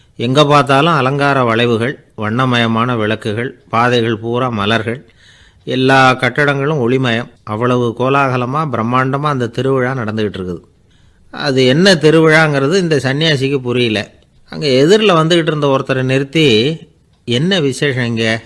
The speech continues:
அப்படின்னு விசாரிச்சாராம். "உனக்கு தெரியாதா விஷயம்?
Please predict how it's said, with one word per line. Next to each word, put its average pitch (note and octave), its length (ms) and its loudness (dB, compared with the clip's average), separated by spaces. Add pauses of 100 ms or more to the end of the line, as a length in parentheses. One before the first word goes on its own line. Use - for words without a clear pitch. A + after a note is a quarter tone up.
அப்படின்னு A2+ 440 -4
விசாரிச்சாராம். G#2+ 600 -4 (580)
"உனக்கு C#3+ 280 0
தெரியாதா D3+ 440 4
விஷயம்? C3 680 0